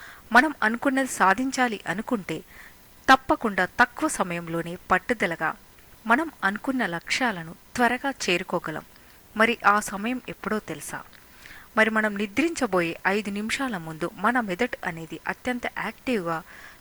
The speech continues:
చురుగ్గా పనిచేయడం ప్రారంభిస్తుందంట. మనం ఆ సమయంలో ఏది అనుకొని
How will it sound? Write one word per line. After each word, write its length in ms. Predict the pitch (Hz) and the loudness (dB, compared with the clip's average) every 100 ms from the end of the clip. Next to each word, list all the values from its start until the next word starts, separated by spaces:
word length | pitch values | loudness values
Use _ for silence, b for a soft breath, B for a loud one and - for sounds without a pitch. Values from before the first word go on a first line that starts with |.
| - - | -4 0
చురుగ్గా 340 | 277 - 311 - | 0 0 -4 -2
పనిచేయడం 460 | 180 175 208 196 240 | -4 -2 -4 -4 -4
ప్రారంభిస్తుందంట. 920 | - 156 160 175 156 - 156 156 147 160 B B B - 214 | -4 -4 -4 -8 -10 -10 -12 -12 -10 -12 B B B -4 2
మనం 160 | 247 262 196 | 2 4 2
ఆ 20 | 180 - | 2 0
సమయంలో 480 | 170 202 202 165 160 B B B - 208 | -4 -6 -6 -6 -6 B B B -4 4
ఏది 200 | 254 294 - | 4 4 0
అనుకొని 340 | 202 190 196 | -2 0 -2